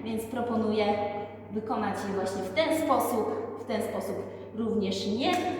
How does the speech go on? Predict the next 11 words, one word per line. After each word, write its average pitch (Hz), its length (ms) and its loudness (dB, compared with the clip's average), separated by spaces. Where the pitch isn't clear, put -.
nadwyrężamy 240 840 4
nadgarstków 330 1000 4
do 240 260 0
tyłu 208 440 2
i 139 180 4
powrót. 143 360 0
Ściągnij 214 680 4
łopatkę. - 600 0
Mocno 254 440 4
spięty 254 500 4
brzuch. - 420 2